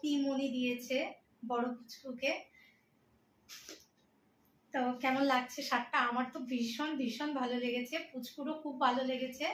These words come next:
বেটু বারবার বলছে যে, "আমি কি মনি খুব সুন্দর একটা ড্রেস দিয়েছে, দারুণ লাগছে।"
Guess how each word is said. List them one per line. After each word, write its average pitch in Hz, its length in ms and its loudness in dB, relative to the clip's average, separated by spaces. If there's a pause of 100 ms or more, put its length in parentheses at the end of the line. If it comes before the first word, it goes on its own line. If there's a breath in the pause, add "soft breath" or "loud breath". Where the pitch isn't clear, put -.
(500 loud breath)
বেটু 269 340 -2
বারবার 254 480 4
বলছে 240 320 0
যে, 254 100 0
"আমি 247 220 2
কি 254 120 -4
মনি 247 220 0
খুব 269 220 -4
সুন্দর 247 360 -4
একটা 240 240 -4
ড্রেস 233 300 -2
দিয়েছে, 233 380 -4 (500 loud breath)
দারুণ 240 380 2
লাগছে।" 233 360 -4